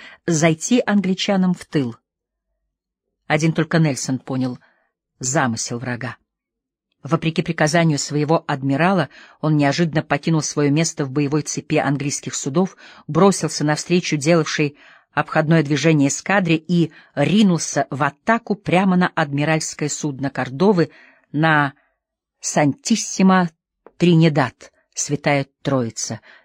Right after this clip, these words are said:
величайшее судно в мире, вооруженное ста тридцатью шестью пушками. Он начал бой, поддерживаемый только капитаном Трубиджем на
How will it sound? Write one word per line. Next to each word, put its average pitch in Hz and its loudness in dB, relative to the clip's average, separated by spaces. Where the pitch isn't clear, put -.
величайшее 180 0
судно 147 -2
в 135 -2
мире, 139 2
вооруженное 143 2
ста - -2
тридцатью 175 -6
шестью - -6
пушками. 123 -8
Он 226 10
начал 226 6
бой, 233 6
поддерживаемый 196 4
только 226 2
капитаном 185 4
Трубиджем 175 6
на 156 4